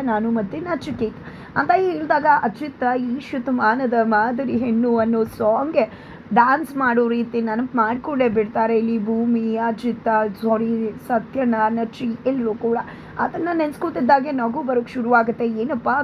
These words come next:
ಕನ್ಸಿನ ಲೋಕಕ್ಕೆ ಹೋಗ್ಬಿಟ್ಯಾ ನಮ್ಮ ಸ್ವಾಭಿಮಾನದ ಹೆಣ್ಣನ್ನ, ಆ, ನೆನ್ಪು ಮಾಡ್ಕೊಂಡು?" ಅಂತ ಹೇಳ್ತಿದ್ದಾರೆ. "ನೋಡು ಅಜಿತ,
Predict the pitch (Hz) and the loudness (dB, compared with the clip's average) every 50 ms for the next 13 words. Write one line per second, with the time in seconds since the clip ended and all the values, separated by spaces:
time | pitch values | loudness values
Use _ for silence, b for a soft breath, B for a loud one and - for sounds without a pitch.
0 | - - 247 240 269 294 - - 320 277 262 247 233 262 - 330 262 - 262 254 | -2 -2 -2 -2 -2 -4 -4 -4 -2 2 4 4 4 4 2 -4 -2 0 2 2
1 | 269 254 262 233 240 233 247 233 - 233 233 233 269 294 254 233 - - 220 220 | 4 4 4 4 4 2 0 0 0 0 0 0 0 -2 -4 -4 -4 -2 2 2
2 | 214 220 233 277 294 277 247 233 240 233 208 240 233 240 240 226 226 240 247 247 | 2 2 2 -2 -2 0 0 0 0 2 4 4 4 4 4 2 2 0 2 2
3 | 240 233 220 226 B B B B B B B B - - 233 226 226 226 226 247 | 2 2 0 -2 B B B B B B B B 2 4 4 6 6 4 2 0
4 | 285 285 - - 269 269 262 247 240 247 262 262 247 247 262 262 233 220 202 226 | 0 -2 -6 0 2 4 4 4 2 0 -2 -2 0 0 0 0 0 -2 -2 -2
5 | 233 262 285 302 254 220 202 - 220 196 151 147 190 262 285 294 277 262 262 311 | -2 -2 -2 -2 -4 -6 -6 -6 -4 -2 -2 0 0 0 0 0 -2 -2 0 0
6 | 370 370 330 302 254 - 294 254 - | 2 2 2 2 0 -4 -6 -4 0